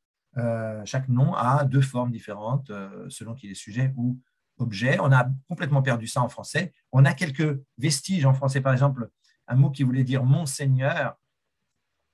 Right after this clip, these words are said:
littéralement monseigneur, eh bien, il y a, il y avait deux formes en ancien français. Ça se, ça se déclinait, si vous voulez. On avait au sujet une forme qui était messire. Messire, c'est, mess, M E S, c'était mon, et sire, c'est seigneur. Donc, messire veut dire monseigneur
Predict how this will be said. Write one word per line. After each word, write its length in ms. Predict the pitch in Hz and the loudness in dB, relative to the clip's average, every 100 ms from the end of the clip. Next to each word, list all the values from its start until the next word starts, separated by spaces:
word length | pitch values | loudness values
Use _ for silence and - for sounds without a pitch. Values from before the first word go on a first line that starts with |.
| _ | _
littéralement 480 | 139 135 139 131 135 | -6 -4 0 2 4
monseigneur, 640 | 139 139 131 127 139 175 | 4 2 -4 -4 -2 -2
eh 60 | 123 | -2
bien, 260 | 120 147 135 _ _ - | -2 -2 -4 _ _ -4
il 80 | 131 | -2
y 60 | |
a, 60 | 135 | 0
il 60 | 139 | 4
y 60 | |
avait 200 | 135 143 | 4 4
deux 160 | 131 180 | 2 0
formes 460 | - 160 156 151 - | 2 2 2 -2 -6
en 140 | 117 | 0
ancien 220 | 131 131 127 | 2 2 -2
français. 440 | - - - 202 - | -6 -6 -4 -4 -4
Ça 120 | - 120 | -6 -8
se, 120 | - 120 117 | -6 -4 -4
ça 140 | - 98 | -8 -16
se 180 | - | -16
déclinait, 480 | 101 131 131 113 120 | -4 -4 -2 -4 -4
si 160 | 127 101 | -6 -8
vous 40 | |
voulez. 320 | 95 107 165 - _ _ | -12 -8 -8 -8 _ _
On 140 | - 131 | 0 4
avait 200 | 131 131 | 6 6
au 100 | 123 | 4
sujet 520 | - 143 120 135 120 - | 2 0 2 2 0 -6
une 100 | 117 | -8
forme 240 | - 123 | -4 -6
qui 120 | - | -6
était 200 | 113 101 104 | -14 -14 -4
messire. 600 | 160 160 - 120 123 139 _ _ _ - | -2 -2 -4 -6 -6 -8 _ _ _ -4
Messire, 540 | 123 147 135 120 135 | -2 0 -2 -2 -4
c'est, 160 | 131 - _ | -4 -12 _
mess, 480 | 117 127 143 135 - _ _ - | -4 2 2 0 -10 _ _ -12
M 140 | 113 | -8
E 60 | 117 | -6
S, 220 | 120 131 | -6 -8
c'était 220 | - 82 87 | -14 -18 -10
mon, 320 | 92 139 - _ _ - | -4 -4 -4 _ _ -16
et 80 | 104 | -14
sire, 460 | - - 135 - | -8 0 2 0
c'est 120 | - | -8
seigneur. 440 | - - 101 123 - | -16 -14 -10 -8 -8
Donc, 160 | - | -10
messire 540 | 110 131 131 143 117 95 | -6 -4 -4 -2 -2 -4
veut 100 | 98 | -10
dire 180 | 101 90 | -16 -6
monseigneur 640 | 123 135 - 95 92 - | 0 0 0 -10 -10 -10